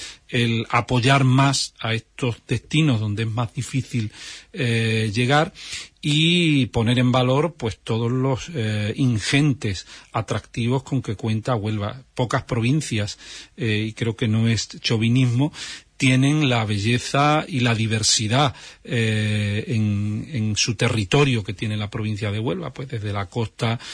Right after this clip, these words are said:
eh, maravillosa a esa sierra exuberante de naturaleza,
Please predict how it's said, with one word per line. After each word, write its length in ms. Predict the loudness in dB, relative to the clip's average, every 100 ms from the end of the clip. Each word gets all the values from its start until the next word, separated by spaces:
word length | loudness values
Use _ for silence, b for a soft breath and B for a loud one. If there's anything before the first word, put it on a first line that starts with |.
| B B -4
eh, 540 | 0 2 2 2 2
maravillosa 1000 | 0 0 2 2 2 2 2 4 2 0 B B B
a 200 | 0 2
esa 280 | 2 2 2
sierra 800 | 2 2 2 2 2 2 2 2
exuberante 880 | 2 2 4 4 4 4 2 2 0
de 120 | 2
naturaleza, 920 | 0 0 0 2 2 0 2 2 2